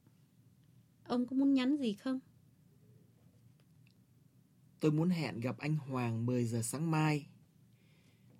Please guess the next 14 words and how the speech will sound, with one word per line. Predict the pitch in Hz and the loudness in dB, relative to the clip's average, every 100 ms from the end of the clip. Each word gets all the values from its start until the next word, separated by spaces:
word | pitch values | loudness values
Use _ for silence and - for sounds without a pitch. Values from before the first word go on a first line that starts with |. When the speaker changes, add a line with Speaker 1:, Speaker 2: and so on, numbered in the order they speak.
| - | -10
Speaker 2:
Anh | - 151 | -2 0
ấy | 160 | 2
có | 190 | 2
rảnh | 160 147 98 | 2 0 0
không | 95 143 | -4 -2
cô? | 151 151 - - - - _ - - - - - - - _ _ - - _ _ _ - - _ _ - | 2 2 0 -16 -20 -20 _ -20 -20 -20 -20 -20 -20 -20 _ _ -20 -20 _ _ _ -20 -20 _ _ -8
Speaker 1:
Ờ, | 226 220 220 214 | -4 -2 -2 -4
vâng, | 196 247 254 226 - - | -2 0 0 -2 -10 -20
xin | - 254 233 | -8 -2 2
ông | 226 | 2
cho | 226 226 | 2 0
biết | 277 - | -2 0
tên. | 233 226 214 - - - - _ - _ - _ _ _ _ _ - - - _ _ _ _ _ _ - _ _ _ - - - | 4 4 2 -6 -20 -20 -20 _ -20 _ -20 _ _ _ _ _ -20 -20 -20 _ _ _ _ _ _ -20 _ _ _ -20 -18 -6
Four. | 202 196 202 | -4 -2 -4